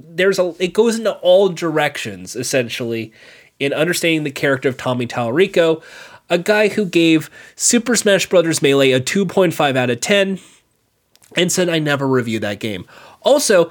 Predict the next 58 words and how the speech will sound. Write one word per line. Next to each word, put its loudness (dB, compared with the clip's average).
I, -2
I 2
just -2
wanna 4
state 0
for -6
the -2
record 0
here, 0
I, 0
'cause -2
I 0
wanna -2
be, -2
uh, 0
I 0
wanna 4
be -2
full 0
objective. 0
Uh, 2
even, -2
yes, -6
I've -4
met -2
Tommy, -4
I've -4
met -4
Vic, -4
I've -8
met -4
a -4
lot 0
of -10
Electric -6
Playground -2
people. -6
Why 0
did 2
we 4
suddenly 2
just -4
glance 0
over 0
the -2
fact -2
Victor 2
Lucas 4
gave 0
the -2
game 0
a 2
three 2
out 0
of -2
five -2
of -4
ten? -2